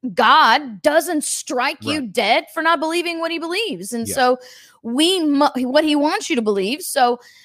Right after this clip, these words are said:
Speaker 1: we want people to be at liberty to come to those decisions on their own. Most people don't know this. I mean, you know, you have the longtime people in here who know this, but I was a hardcore socialist. I was an athe-,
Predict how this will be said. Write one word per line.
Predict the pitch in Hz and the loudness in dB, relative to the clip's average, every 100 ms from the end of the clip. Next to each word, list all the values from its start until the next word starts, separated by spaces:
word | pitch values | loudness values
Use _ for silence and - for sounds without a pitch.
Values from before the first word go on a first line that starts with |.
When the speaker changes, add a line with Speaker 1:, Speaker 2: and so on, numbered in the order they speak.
| _ - | _ -8
Speaker 1:
we | 233 311 | 0 2
want | 349 277 262 247 | 2 2 0 -2
people | - 269 269 240 | -2 -4 -4 -8
to | 247 | -4
be | 233 | 0
at | 220 | 0
liberty | 247 240 233 214 | 0 -2 -6 -8
to | |
come | - 254 226 | -6 -4 -4
to | 220 | -2
those | 214 208 | -2 -2
decisions | 208 214 208 214 196 | -4 -4 -4 -4 -2
on | 196 | -2
their | 190 | 2
own. | 254 269 180 | 2 2 0
Most | 277 339 381 | -2 0 -2
people | 330 262 | -2 -2
don't | 226 233 233 | 0 0 0
know | 240 254 381 | 0 0 0
this. | 214 170 202 - - | -4 -6 -6 -8 -4
I | |
mean, | 254 247 240 226 | -2 0 -4 -4
you | 254 | -6
know, | 226 | -4
you | 180 | -4
have | 180 | -6
the | 190 | -6
longtime | 180 180 190 220 190 175 | -4 -4 -4 -6 -6 -6
people | 180 170 175 | -10 -8 -8
in | 170 175 | -8 -10
here | 180 165 175 _ _ _ | -10 -10 -14 _ _ _
who | 214 | 0
know | 196 | 0
this, | 180 190 - | 0 -2 -2
but | 214 | 2
I | 220 269 | 4 4
was | 302 233 | 2 -2
a | |
hardcore | 208 220 247 233 220 - 220 202 | -4 4 4 4 -2 -4 -2 -2
socialist. | - 190 180 - 247 339 - - | -4 -4 -4 -6 -6 -6 -2 2
I | 202 | 4
was | 277 214 | 2 -2
an | |
athe-, | 208 214 | 0 0